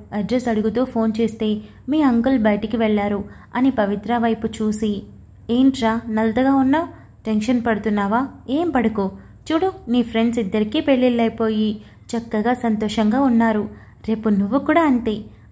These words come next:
అన్నింటికీ మించి అబ్బాయి చాలా మంచివాడు.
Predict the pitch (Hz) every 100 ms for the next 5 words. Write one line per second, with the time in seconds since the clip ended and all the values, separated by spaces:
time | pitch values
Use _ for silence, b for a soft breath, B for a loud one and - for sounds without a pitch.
0 | 220 233 339 339 339 311 254 240 233 226
1 | 214 220 208 240 247 - 220 233 262 240
2 | 214 220 214 214